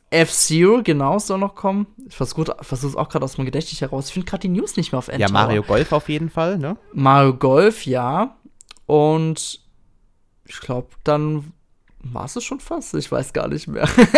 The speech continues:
Speaker 1: Ja, auf jeden Fall, es sollen noch ein paar Spiele kommen. Wir können wirklich gespannt sein, wie Nintendo diese auch aufteilt. Aber wirklich, wenn's jetzt jeden Monat ein Spiel ist, dann ist es schon gut und besser als diese,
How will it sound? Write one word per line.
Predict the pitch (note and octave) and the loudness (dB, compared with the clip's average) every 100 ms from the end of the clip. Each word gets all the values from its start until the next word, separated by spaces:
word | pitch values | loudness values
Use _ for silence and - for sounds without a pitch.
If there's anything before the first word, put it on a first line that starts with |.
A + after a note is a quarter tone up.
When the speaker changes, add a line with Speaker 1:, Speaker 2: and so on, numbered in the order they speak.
| C#4+ D#4+ - - G3+ - - D#4+ D4+ C4 | 8 8 4 2 -4 -4 -6 -6 -6 -4
Speaker 1:
Ja, | - A#2+ E2 - G3+ A3 F3+ | -2 -2 -2 -4 -10 -10 -2
auf | - E3+ | 4 10
jeden | G3+ | 10
Fall, | G3+ F#3+ | 10 8
es | E3 | 8
sollen | F#3+ F#3 | 6 6
noch | |
ein | D#3+ | 4
paar | D3+ D#3 | 6 4
Spiele | - D3+ C#3+ | 4 2 2
kommen. | - D#3+ E3 - | 6 4 4 -2
Wir | D#3+ | -2
können | D3+ D#3 | 2 4
wirklich | D3+ - | 4 2
gespannt | - C#3 C#3 | 0 2 2
sein, | D3 C3+ | 2 0
wie | |
Nintendo | C3+ C3 D#3 D3+ | 0 0 0 0
diese | C#3 C3 | 0 -2
auch | C3+ | 0
aufteilt. | - - - D3 C#3 | 0 0 2 2 2
Aber | C#3+ D3+ C#3+ | 6 4 6
wirklich, | E3 E3 E3+ | 0 0 0
wenn's | D#3+ E3 | 2 2
jetzt | E3 - | -2 0
jeden | E3 | 2
Monat | E3+ D#3+ D3 - | 4 4 2 0
ein | D3 | -2
Spiel | - C#3+ C#3 | -2 -4 -2
ist, | C3+ - - - - | -2 -4 -12 -20 -4
dann | - C3 | 0 0
ist | B2+ | 0
es | C3 | -2
schon | C3+ A#2+ | -2 -2
gut | D#3 E3+ | 0 0
und | - C#3 | 2 2
besser | D3 E3 F3+ D3 | 4 4 4 4
als | C3+ C#3 - | 4 0 -2
diese, | C#3 B2 C3+ C3 | -4 0 0 0